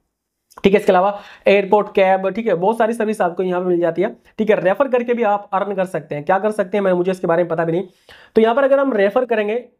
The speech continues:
इस एप्लीकेशन को, तो अभी तक मैंने यहाँ पर सत्तावन सौ बीस रुपये शायद कमाए होंगे, मुझे पता नहीं है, मैंने किसी को रेफर किया होगा, और मैं इस्तेमाल भी नहीं करता भाई, इसके अंदर मुझे ये माई कैश वगैरह मिले हुए भी हैं, ठीक है। तो चलिए कोई बात नहीं, आप पे लेटर लिमिट को कैसे ले सकते हैं, ठीक है।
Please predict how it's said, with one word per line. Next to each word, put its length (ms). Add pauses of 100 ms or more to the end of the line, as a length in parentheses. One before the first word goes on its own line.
(180)
इस 240 (140)
एप्लीकेशन 480
को, 120
तो 140
अभी 160
तक 140
मैंने 200
यहाँ 120
पर 100
सत्तावन 460
सौ 140
बीस 240
रुपये 220
शायद 360 (420)
कमाए 220
होंगे, 180
मुझे 200
पता 200
नहीं 140
है, 80
मैंने 160
किसी 160
को 80
रेफर 260
किया 140
होगा, 240 (380)
और 140
मैं 100
इस्तेमाल 320
भी 60
नहीं 120
करता 200
भाई, 160
इसके 180
अंदर 140
मुझे 280 (360)
ये 120
माई 180
कैश 220
वगैरह 240
मिले 180
हुए 140
भी 100
हैं, 100 (340)
ठीक 120
है। 140 (200)
तो 60
चलिए 200
कोई 140
बात 200
नहीं, 120 (120)
आप 280 (200)
पे 180
लेटर 300
लिमिट 260
को 140
कैसे 300
ले 120
सकते 280
हैं, 160 (100)
ठीक 120
है। 140